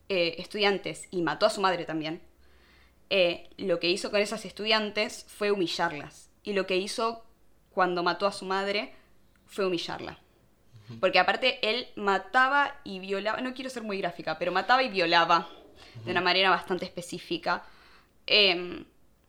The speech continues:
Speaker 1: entonces lo que hacía él con esos actos era humillar a las personas que sentía que lo estaban humillando a él.
Speaker 2: Claro.
Speaker 1: Y en este caso también, en el caso de, de Ricardo,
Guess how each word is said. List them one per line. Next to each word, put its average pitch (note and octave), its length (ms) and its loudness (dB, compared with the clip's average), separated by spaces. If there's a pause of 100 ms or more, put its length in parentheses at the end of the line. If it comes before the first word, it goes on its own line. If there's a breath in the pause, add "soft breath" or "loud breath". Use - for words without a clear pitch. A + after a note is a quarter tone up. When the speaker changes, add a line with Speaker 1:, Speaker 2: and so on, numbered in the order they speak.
(460)
Speaker 1:
entonces G#3 500 -4
lo G3+ 100 0
que G3 100 -2
hacía A#3 400 2
él A#3+ 220 2
con G#3+ 200 0
esos A#3 280 -6
actos C#4+ 540 -4
era A3 480 4 (760)
humillar A3+ 520 0
a A#3 40 -2
las A#3 140 -4
personas A3 480 -4
que G3+ 140 -10
sentía G#3+ 420 -2
que - 80 -12
lo E3+ 60 -10
estaban F#3+ 320 -2
humillando F3 420 -4
a D3+ 80 -8
él. D#3 120 -10 (320)
Speaker 2:
Claro. - 240 -10 (960 soft breath)
Speaker 1:
Y B3+ 100 -2
en B3+ 60 0
este E4 180 -2
caso E4+ 260 -2
también, B3+ 600 2
en F#3+ 140 0
el F#3 120 2
caso G#3 440 2
de, F3 280 0
de F3 300 0
Ricardo, G3 680 2